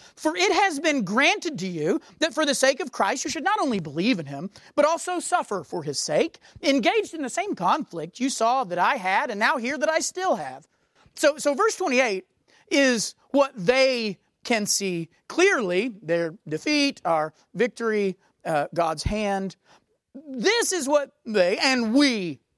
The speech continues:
must see clearly. It says, "It has," the first thing we should see clearly is God's grace. In the, in the, so they see their, they see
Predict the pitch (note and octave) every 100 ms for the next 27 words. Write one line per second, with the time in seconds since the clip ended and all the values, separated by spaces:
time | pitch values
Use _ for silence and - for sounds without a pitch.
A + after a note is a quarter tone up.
0 | - E3 D3+ - D3 - D3+ A2+ G#2 _
1 | _ _ _ _ _ _ _ _ _ _
2 | _ _ _ _ _ _ _ _ _ _
3 | _ _ _ _ _ _ _ _ A#3+ A#3
4 | G#3 F4+ F4 D4 D4 C#4 G#4 F#4+ E4 C4+
5 | A3+ A3 - G#3+ G3 A3 E3+ F#3 E3+ C3+
6 | C#3 A2+ - C4+ D#4+ - D#4 F4 C#4 G3+
7 | A#3+ E4+ F#4 D#4 C#4+ C4+ B3 D#4+ - C4+